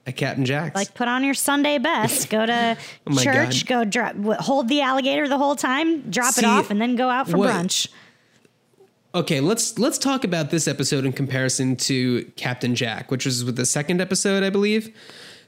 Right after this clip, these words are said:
Speaker 1: That episode
Speaker 2: Yes.
Speaker 1: had a lot to love. It showed the first toilet
Speaker 2: Yes.
Speaker 1: on television. Love it. They had a lot of, like, little kid characters coming in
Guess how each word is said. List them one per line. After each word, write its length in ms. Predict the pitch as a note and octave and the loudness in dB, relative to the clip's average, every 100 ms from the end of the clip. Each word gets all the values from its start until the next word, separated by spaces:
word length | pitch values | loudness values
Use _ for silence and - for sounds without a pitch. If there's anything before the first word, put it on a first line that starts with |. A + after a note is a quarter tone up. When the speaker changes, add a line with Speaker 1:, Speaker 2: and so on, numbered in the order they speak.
| - | -4
Speaker 1:
That 220 | F3 C4+ | 0 0
episode 460 | C#4 C4+ G#3 F#3+ D#3+ | 0 -2 2 2 2
Speaker 2:
Yes. 100 | - | 0
Speaker 1:
had 140 | D3+ | 0
a 80 | B2 | 0
lot 480 | A#2+ A#2 B2 C#3 - | 0 0 0 -2 -4
to 100 | C#3+ | -2
love. 480 | B2+ G#2 - - - _ _ _ | 0 -2 -6 -10 -16 _ _ _
It 180 | - A#2+ | -6 -4
showed 220 | - B2+ A2 | 0 0 -2
the 60 | |
first 460 | - D3 F#3+ - - | -2 0 0 -2 -2
toilet 400 | - F#3+ F#3+ F#3+ | 2 4 4 4
Speaker 2:
Yes. 40 | |
Speaker 1:
on 120 | F#3 | 2
television. 720 | F3+ D3 B2+ A#2+ A#2+ A#2+ B2 - _ _ _ _ | 2 2 0 0 0 2 0 -2 _ _ _ _
Love 240 | B2 A3+ F#2+ | -2 -2 -4
it. 160 | D#2 - - - _ _ _ | -12 -18 -20 -20 _ _ _
They 300 | B2 E3+ E3+ D#3+ | -2 0 2 0
had 320 | E3 D3+ C#3+ | 0 0 0
a 140 | C#3 | 0
lot 280 | C#3+ D3 D#3+ | 2 2 2
of, 80 | D#3 | 0
like, 160 | C#3+ C3 | 0 0
little 300 | C3+ D3+ D3 | 2 2 2
kid 500 | D3 C#3+ C#3+ D3 C3+ | 0 0 0 0 -4
characters 600 | - C#3+ C#3 C#3+ C#3+ C#3 | -2 0 0 0 0 0
coming 380 | - D3+ C#3 C3+ | -2 0 0 2
in 420 | C3 C3 C3+ C#3 | 0 0 0 0